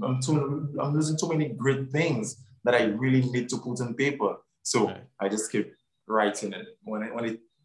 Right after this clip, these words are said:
Speaker 1: comes to me, whatever I'm doing, if I'm washing, if I'm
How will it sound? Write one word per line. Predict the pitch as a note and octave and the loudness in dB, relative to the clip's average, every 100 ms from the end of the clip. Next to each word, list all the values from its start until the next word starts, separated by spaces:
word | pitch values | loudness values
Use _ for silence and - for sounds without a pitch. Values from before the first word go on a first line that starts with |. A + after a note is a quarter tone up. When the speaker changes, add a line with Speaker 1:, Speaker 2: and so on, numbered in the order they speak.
| _ | _
Speaker 1:
comes | - B2+ B2+ | 0 2 2
to | C3 | 2
me, | B2+ B2 | 4 4
whatever | A2 C3 C#3 C#3 | 4 4 4 6
I'm | C#3 C#3 C3 | 6 6 2
doing, | C3+ C3+ C3+ C3+ - | 0 0 -2 -6 -8
if | G#2+ A2 | -6 -2
I'm | G2+ | 0
washing, | G#2 C3+ C3+ - C#3 C3+ C3 - - | 6 8 8 4 2 -2 -4 -14 -8
if | A2 | -4
I'm | G#2+ | -4